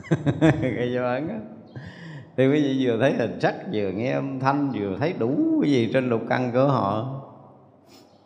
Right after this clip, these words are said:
Những cái mà không có dấu ấn thì chúng ta vẫn nhớ lại, nhưng mà nó phớt qua thôi.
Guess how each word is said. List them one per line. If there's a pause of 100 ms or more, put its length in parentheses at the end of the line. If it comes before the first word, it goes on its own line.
(480)
Những
cái
mà
không
có
dấu
ấn
thì
chúng
ta
vẫn
nhớ
lại, (760)
nhưng
mà
nó
phớt
qua
thôi.